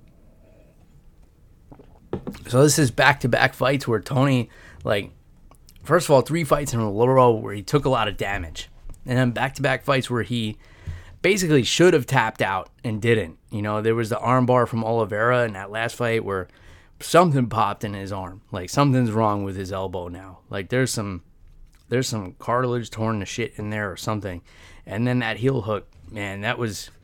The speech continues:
that was hard to watch. I was, I was tapping just watching it. I, <laughs> I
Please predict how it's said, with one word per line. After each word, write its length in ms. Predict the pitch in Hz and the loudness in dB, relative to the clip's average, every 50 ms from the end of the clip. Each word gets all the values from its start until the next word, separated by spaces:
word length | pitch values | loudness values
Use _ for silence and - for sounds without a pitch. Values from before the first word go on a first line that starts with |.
| - - - - - - _ | -20 -20 -20 -20 -20 -18 _
that 100 | - 120 | -2 0
was 140 | 135 143 117 | 0 0 0
hard 240 | 101 123 127 120 107 | 0 2 2 2 2
to 60 | 92 | 0
watch. 520 | 87 90 98 104 95 85 - - - - - - - | -4 -6 -6 -6 -6 -6 -8 -12 -14 -14 -14 -12 -6
I 140 | - 113 127 | -2 0 0
was, 260 | 131 123 104 92 107 - _ _ - | 0 0 -4 -4 -10 -14 _ _ -4
I 80 | 135 | -2
was 180 | 135 147 131 - | 0 0 0 0
tapping 540 | - - 117 110 110 - 113 107 98 95 - _ _ _ - _ - _ _ | 0 0 0 0 0 -2 -4 -6 -6 -8 -12 _ _ _ -20 _ -20 _ _
just 220 | - - 110 - - | -10 -10 -10 -10 -10
watching 520 | 95 92 98 98 101 - - - 92 87 | -8 -4 -4 -4 -4 -4 -6 -10 -12 -12
it. 140 | 82 - - _ _ - _ - - _ _ _ _ _ _ - - | -14 -16 -20 _ _ -20 _ -20 -20 _ _ _ _ _ _ -16 -12
I, 180 | 95 104 107 95 - - - | -10 -10 -8 -8 -8 -4 -2
<laughs> 240 | 165 175 147 131 - | -2 -2 -2 0 -2
I 160 | 147 127 110 | -2 -2 -2